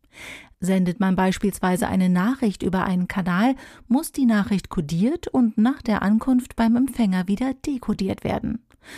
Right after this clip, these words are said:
Hat der Kanal allerdings eine Störung, muss die Nachricht mit Hilfe von Fehlerkorrekturcodes wiederhergestellt werden. Allerdings benötigen Signale einen gewissen Mindestabstand, um nach einem Fehler rekonstruiert werden zu können.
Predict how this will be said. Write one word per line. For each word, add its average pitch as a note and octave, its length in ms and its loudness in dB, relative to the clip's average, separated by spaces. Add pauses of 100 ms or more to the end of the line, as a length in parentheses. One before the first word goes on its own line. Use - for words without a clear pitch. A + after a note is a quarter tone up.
(200)
Hat - 160 -6
der C#4+ 120 2
Kanal A3 400 2
allerdings F3+ 480 -2
eine F#3 240 -2
Störung, A#3+ 560 2 (120)
muss D4 160 -2
die C#4+ 140 0
Nachricht G#3 480 0
mit G#3 140 0
Hilfe F#3+ 260 0
von F3+ 220 0
Fehlerkorrekturcodes F3+ 1400 -2
wiederhergestellt F#3+ 800 0
werden. - 360 -6 (760)
Allerdings G3 580 0
benötigen G3 540 2
Signale F#3 680 2
einen A3+ 200 2
gewissen A3 540 2
Mindestabstand, G3+ 920 0 (320)
um C4 140 2
nach C#4 160 2
einem A3 220 2
Fehler A3 520 -2
rekonstruiert A3 800 -2
werden F3+ 240 -4
zu - 140 -10
können. F#3 400 -6